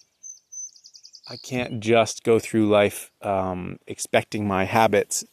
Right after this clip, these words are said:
to be exactly what I want them to be. That's the prerogative of somebody who's single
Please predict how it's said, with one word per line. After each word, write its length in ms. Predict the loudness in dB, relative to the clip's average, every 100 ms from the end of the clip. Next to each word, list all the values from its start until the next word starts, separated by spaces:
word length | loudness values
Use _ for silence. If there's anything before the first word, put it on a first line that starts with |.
| -12
to 440 | 0 4 4 2 -2 -8 0
be 180 | 4
exactly 640 | 4 2 2 2 2 2 2
what 180 | 2 2
I 160 | 4 4
want 260 | 2 -2
them 140 | -6 -8
to 100 | -2
be. 220 | -2 0
That's 280 | 0 -2 -4
the 120 | -8
prerogative 680 | 0 4 4 4 2 0
of 100 | -2
somebody 400 | 0 0 2 2
who's 200 | 2 -2
single 580 | -2 0 0 4 2 2